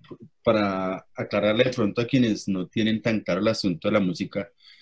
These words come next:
eh, por ejemplo, para que se hagan una idea de qué es lo, lo monofónico, recordar o las consolas de videojuegos viejas o los celulares,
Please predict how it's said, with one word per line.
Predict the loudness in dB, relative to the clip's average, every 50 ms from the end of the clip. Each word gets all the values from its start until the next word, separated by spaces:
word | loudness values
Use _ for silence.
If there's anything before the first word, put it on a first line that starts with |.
| _ _ _ _ _
eh, | 0 2 2 2 0 0 2
por | 2 4
ejemplo, | 4 4 2 0 0 0 2
para | 4 4 4 2
que | 0 -2
se | -2 0
hagan | 0 2 2
una | 2 2 2
idea | 2 0 0
de | -2 -2
qué | -2 -2
es | -2 0
lo, | 0 0 0 0 0 0
lo | 2 4 4
monofónico, | 6 6 6 4 4 2 2 2 2 2 2 0 0 -2 -2 -4 _ _ _ _ _ _ _ _ _
recordar | -4 -2 -2 -2 0 0 0 2 4 4 4 4 4 2 0 -2
o | 0 2 2 2
las | 2 2 0 0 0
consolas | -2 -2 -2 -2 0 0 2 2 4
de | 4 6
videojuegos | 6 6 6 6 4 2 0 0 0 2 0 0 -2 -6 _
viejas | 2 4 4 6 6 4 0 -2 -6 _
o | -2 0
los | 2 2 0 0 0
celulares, | 0 2 4 4 4 2 2 0 -2 -4 -8 -10